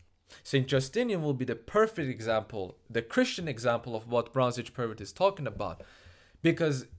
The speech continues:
he was, he was in some sense, he was obedient to God. He was obedient to his ordinances and whatnot, hundred percent. But Saint Justinian basically unleashed Christian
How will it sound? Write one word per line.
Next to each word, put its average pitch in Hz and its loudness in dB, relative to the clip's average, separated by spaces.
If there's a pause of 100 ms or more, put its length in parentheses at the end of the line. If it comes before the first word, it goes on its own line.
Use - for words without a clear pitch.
he 156 -4
was, 185 6 (380)
he 143 0
was 175 6
in 143 -2
some 139 0
sense, 135 -4
he 131 2
was 120 -2
obedient 117 -2
to 123 -8
God. 110 -2
He 139 -2
was 110 -8
obedient 113 -4
to 113 -10 (300)
his 123 -2
ordinances 120 0
and 107 -6
whatnot, 113 -4
hundred 113 -6
percent. 143 -4 (1200)
But - 2 (680)
Saint 196 2
Justinian 175 -2 (640)
basically 165 2
unleashed 147 -2 (1080)
Christian 151 -2